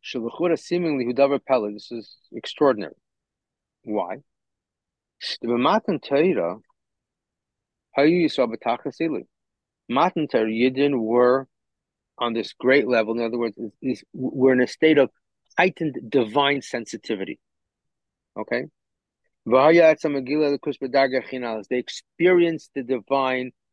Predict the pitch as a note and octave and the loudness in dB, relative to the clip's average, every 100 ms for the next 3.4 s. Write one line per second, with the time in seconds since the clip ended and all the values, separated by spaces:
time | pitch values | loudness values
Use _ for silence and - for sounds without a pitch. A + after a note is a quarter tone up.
0 | _ C#3 B2 C3+ A#2+ A2+ A#2 A2+ D3 D#3 | _ -4 -4 -6 -6 -6 -2 0 2 2
1 | C3+ A#2+ A#2+ - - C#3 C#3+ B2+ B2+ B2+ | 0 0 -4 -6 0 2 2 0 0 0
2 | - _ _ _ C3+ C3+ C3+ - - C3 | -8 _ _ _ 0 0 0 -6 -6 -4
3 | C#3 C#3+ - | 0 -2 -2